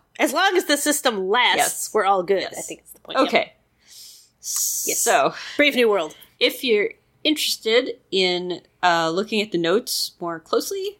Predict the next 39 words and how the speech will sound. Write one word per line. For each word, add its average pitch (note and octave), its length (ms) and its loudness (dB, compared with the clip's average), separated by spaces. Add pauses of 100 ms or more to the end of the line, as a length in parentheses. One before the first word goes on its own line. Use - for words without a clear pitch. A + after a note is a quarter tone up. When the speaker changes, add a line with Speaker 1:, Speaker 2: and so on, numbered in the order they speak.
(600)
Speaker 2:
or F3 560 2
if - 220 -4
you F#3 100 -10
want A3+ 220 -4
to F3 360 -6
leave G3+ 220 -4
us G3+ 360 0 (120)
a E3+ 760 0 (100)
message, C4+ 600 0 (340)
you G3 160 -8
can F#3 240 0
use F#3+ 300 -4 (420)
the, F3 240 -2
uh, D#3 260 0
contact F#3+ 460 0
form F3+ 460 2
on - 200 0
our D#3 120 0
website, F3+ 460 0
which - 160 -12
is D3+ 420 -8
at - 340 -4
w E3 340 -6
w D3+ 360 -6
w A3 360 -4
dot D#3+ 280 -4
ask - 260 -6
a F#3 40 -16
medievalist G#3 680 -6
dot - 240 -2
com. A#3 500 0
And, F3+ 260 -10
uh, E3 220 -4
we F#3+ 300 -12
actually F#3 340 -4
will F3 320 -6
email F3 300 -2
you E3 100 -2
back G#3+ 480 -2